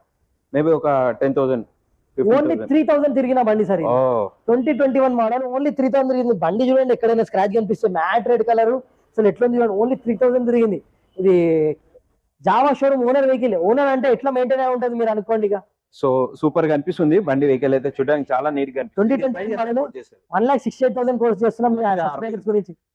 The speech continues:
Speaker 1: లక్ష అరవై ఎనిమిది వేలు, guys.
Speaker 2: అరవై ఎనిమిది వేలు.
Speaker 1: So, చాలా నీట్ గా ఉంది, కండిషన్ అయితే చూడడానికి కూడా. So, ఒకసారి షాప్ కి అయితే విజిట్ చేసేయండి, టెస్ట్ డ్రైవ్
Speaker 2: దాన్ని
Speaker 1: చేసుకోండి, ఓకేనా?
Speaker 2: టెస్ట్ చేయండి. ఏ వెహికల్ అయినా మేము ఫ్రీ టెస్ట్ రైడ్ ఇస్తామండి, మీరు మొహమాట పడే అవసరం లేదు. మీరు రండి, టెస్ట్ డ్రైవ్ చేయండి, మీకు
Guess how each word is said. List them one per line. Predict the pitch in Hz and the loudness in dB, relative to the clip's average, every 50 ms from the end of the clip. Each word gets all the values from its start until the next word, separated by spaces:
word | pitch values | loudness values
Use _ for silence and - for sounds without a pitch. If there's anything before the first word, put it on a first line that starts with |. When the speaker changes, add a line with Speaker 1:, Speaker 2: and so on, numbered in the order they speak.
| _ _ 127 131 | _ _ -8 -8
Speaker 1:
లక్ష | - - 185 170 160 | -4 -2 0 0 2
అరవై | 151 147 156 156 151 | 2 2 2 2 2
ఎనిమిది | 147 147 143 135 | 0 0 0 2
వేలు, | 139 139 139 127 | 2 2 2 2
guys. | 131 147 170 175 | 2 2 2 2
Speaker 2:
అరవై | 202 214 233 233 | 2 2 2 2
ఎనిమిది | 226 226 214 214 208 | 2 2 0 0 0
వేలు. | 220 226 262 254 | 0 -2 -2 -2
Speaker 1:
So, | 262 196 | -2 -2
చాలా | 180 170 170 170 | 0 2 2 2
నీట్ | 180 175 190 | 2 2 0
గా | 185 170 151 147 | 0 0 0 0
ఉంది, | 156 196 262 - - | 0 0 -2 0 -2
కండిషన్ | 139 131 135 143 - 143 135 127 | -2 -2 -2 -2 -2 -2 -4 -4
అయితే | 120 135 - - | -4 -6 -6 -4
చూడడానికి | 131 123 135 131 127 120 123 | -2 -2 -2 -2 -2 0 0
కూడా. | 135 165 - - _ _ _ _ _ - | 0 0 -2 -6 _ _ _ _ _ 0
So, | 147 135 | 0 0
ఒకసారి | 127 - - 165 156 151 - | 0 0 0 -2 -2 -2 -2
షాప్ | 165 151 131 - - | -2 -2 -2 -2 -2
కి | 165 | -2
అయితే | 160 170 151 135 | 0 0 0 2
విజిట్ | 131 156 165 - 156 | 0 0 -2 -2 -2
చేసేయండి, | 151 147 156 147 151 170 202 | -2 -2 0 0 0 0 0
టెస్ట్ | 254 - _ _ _ _ _ - 180 208 | 0 -2 _ _ _ _ _ -2 -2 0
డ్రైవ్ | 233 254 240 | 0 0 0
Speaker 2:
దాన్ని | 202 185 | 0 -2
Speaker 1:
చేసుకోండి, | 160 - - 127 113 104 101 98 104 | -2 0 -2 -2 0 -2 -2 -2 -2
ఓకేనా? | 110 202 208 | -2 -2 -2
Speaker 2:
టెస్ట్ | 196 185 - - 311 | -4 -6 -8 -10 -12
చేయండి. | 294 294 277 247 185 - _ _ _ _ 180 233 | -12 -10 -10 -10 -12 -12 _ _ _ _ 0 2
ఏ | 285 311 302 | 2 2 2
వెహికల్ | 302 277 220 302 285 | 0 0 0 0 0
అయినా | 285 285 277 269 269 | 2 2 2 2 2
మేము | 269 269 269 277 - - | 2 2 2 0 0 0
ఫ్రీ | 220 233 262 233 | 0 0 2 2
టెస్ట్ | 262 240 202 254 | 2 0 2 2
రైడ్ | 254 240 240 | 0 0 -2
ఇస్తామండి, | - - 247 240 240 240 233 240 233 233 _ _ _ _ - | -2 -2 -2 0 0 -2 -2 -4 -4 -6 _ _ _ _ 0
మీరు | 214 226 226 226 220 214 202 196 | 0 2 4 4 2 2 0 0
మొహమాట | 202 214 226 233 - 247 240 233 | 0 2 2 2 2 2 2 2
పడే | 240 240 220 | 0 0 0
అవసరం | 214 - - 240 226 | -2 -2 -2 -2 0
లేదు. | 233 226 214 214 | 0 0 0 0
మీరు | 214 180 180 | 0 2 0
రండి, | 185 202 214 214 220 214 214 202 | 0 0 2 2 2 2 0 0
టెస్ట్ | 196 180 165 | -2 -2 -2
డ్రైవ్ | 214 226 214 185 | -2 -2 -2 -2
చేయండి, | 214 214 208 208 214 214 214 - _ _ _ 208 | -2 -4 -2 -2 -4 -4 -4 -6 _ _ _ -4
మీకు | 214 214 247 | -2 -2 0